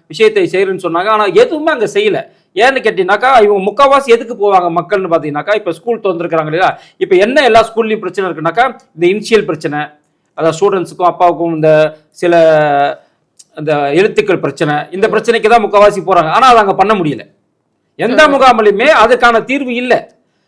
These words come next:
Speaker 1: இவங்க லைன்ல நிக்கிறாங்க மக்கள், குறைகளை தீர்க்கிறாங்க, எந்த குறையும் தீர்ந்த பாடு இல்ல அங்க.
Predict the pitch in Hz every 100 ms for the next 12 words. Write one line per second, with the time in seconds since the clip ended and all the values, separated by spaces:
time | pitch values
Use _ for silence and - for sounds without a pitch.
0 | _ _ _ 202 226 220 180 254 262 240
1 | 240 240 226 214 220 233 226 - - _
2 | 180 170 226 254 233 226 247 233 233 220
3 | 202 160 208 240 240 247 269 185 240 226
4 | 233 233 226 233 240 151 -